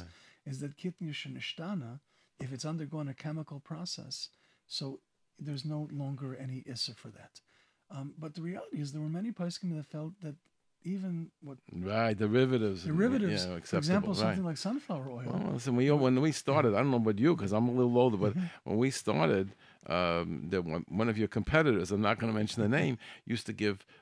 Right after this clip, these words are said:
Speaker 1: uh, used to have shkacha on peanut oil for Pesach.
Speaker 2: The O U did.
Speaker 1: Yeah, okay, you
Speaker 2: The
Speaker 1: paid,
Speaker 2: O U,
Speaker 1: oh, you
Speaker 2: the
Speaker 1: did
Speaker 2: O U
Speaker 1: too?
Speaker 2: did. The O U
Speaker 1: So
Speaker 2: was
Speaker 1: you
Speaker 2: a
Speaker 1: see,
Speaker 2: holdover.
Speaker 1: then there was, then,
Speaker 2: Yeah.
Speaker 1: because we didn't, we didn't even hear that peanuts were a problem for
Speaker 2: Right.
Speaker 1: Pesach.
Speaker 2: But Rav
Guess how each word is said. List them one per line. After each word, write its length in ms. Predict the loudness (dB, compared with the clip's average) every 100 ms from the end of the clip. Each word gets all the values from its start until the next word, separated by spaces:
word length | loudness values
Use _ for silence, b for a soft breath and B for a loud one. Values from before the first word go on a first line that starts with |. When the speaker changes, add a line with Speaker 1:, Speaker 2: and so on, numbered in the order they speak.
| -4
Speaker 1:
uh, 360 | 0 0 0 -4 -10 -12 -18 -18 -14
used 300 | -6 -4 -2
to 60 | -4
have 140 | -4
shkacha 500 | -6 -4 -4 -4 -6
on 120 | -4 -6 -2
peanut 320 | 0 0 0
oil 180 | -2 -2
for 100 | -6
Pesach. 400 | -2 -2 -2 -2
Speaker 2:
The 80 | 0
O 40 |
U 160 | 0 -2
did. 140 | -4 0
Speaker 1:
Yeah, 120 | 0 0 -4
okay, 240 | -2 0
you 40 | 4
Speaker 2:
The 40 | 6
Speaker 1:
paid, 80 | 4
Speaker 2:
O 120 | 2
U, 100 | 4
Speaker 1:
oh, 40 | 6
you 120 | 8
Speaker 2:
the 60 | 10
Speaker 1:
did 60 |
Speaker 2:
O 40 | 10
U 60 |
Speaker 1:
too? 180 | 10 10
Speaker 2:
did. 260 | 8 2 0
The 60 |
O 40 | 0
U 80 |
Speaker 1:
So 180 | 8 10
Speaker 2:
was 100 | 10
Speaker 1:
you 40 | 8
Speaker 2:
a 20 |
Speaker 1:
see, 60 | 8
Speaker 2:
holdover. 160 | 10
Speaker 1:
then 280 | 12 12 12
there 100 | 12
was, 220 | 12 10
then, 380 | 8 8 8 4
Speaker 2:
Yeah. 80 | 0 -4 -6
Speaker 1:
because 240 | 0 0 2
we 200 | 2 2
didn't, 340 | 8 8 8
we 120 | 4 4
didn't 200 | 2 2
even 320 | 4 6 6
hear 300 | 6 8 8
that 160 | 8 4
peanuts 380 | 4 6 4 4
were 160 | 4
a 60 | 4
problem 420 | 6 8 8 8
for 80 | 4
Speaker 2:
Right. 200 | 6 6
Speaker 1:
Pesach. 300 | 6 2 2
Speaker 2:
But 80 |
Rav 80 | 0